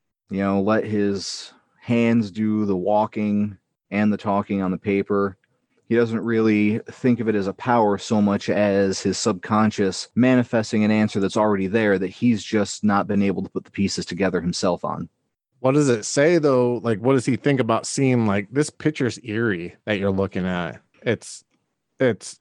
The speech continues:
Speaker 2: it's s-, unsettling, and it's weird. It's a weird type of, looks like adoration of some dark figure riding a pale horse.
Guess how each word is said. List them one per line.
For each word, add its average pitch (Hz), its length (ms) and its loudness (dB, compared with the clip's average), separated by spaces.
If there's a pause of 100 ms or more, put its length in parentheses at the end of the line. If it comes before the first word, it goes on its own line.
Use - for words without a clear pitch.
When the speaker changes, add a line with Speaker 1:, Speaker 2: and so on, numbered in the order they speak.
Speaker 2:
it's - 920 -6 (440)
s-, - 260 -6
unsettling, 117 1000 0 (540)
and 127 120 2
it's - 180 -4
weird. 131 500 2 (360)
It's 120 160 -6
a 120 60 2
weird 127 640 2 (520)
type 135 340 0
of, 107 320 -2
looks 127 180 -4
like 113 160 -6
adoration 120 580 2
of 110 60 -4
some 101 180 -6
dark 113 300 0
figure 113 340 0
riding 107 280 2
a 95 40 -2
pale 110 300 0
horse. 98 480 -2